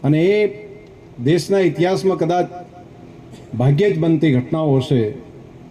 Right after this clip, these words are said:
કે સામે અણુ બોમ્બ રાખવાવાળા દેશની ઉપર જઈને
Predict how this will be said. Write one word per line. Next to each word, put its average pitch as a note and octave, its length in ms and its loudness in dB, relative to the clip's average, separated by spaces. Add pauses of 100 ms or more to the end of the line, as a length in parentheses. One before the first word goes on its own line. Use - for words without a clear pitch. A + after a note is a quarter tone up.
(160)
કે C3+ 80 -2
સામે D#3+ 420 0 (400)
અણુ F3+ 240 2
બોમ્બ F3 320 2
રાખવાવાળા D#3 680 0
દેશની E3+ 400 2
ઉપર D3 280 2
જઈને C#3+ 420 4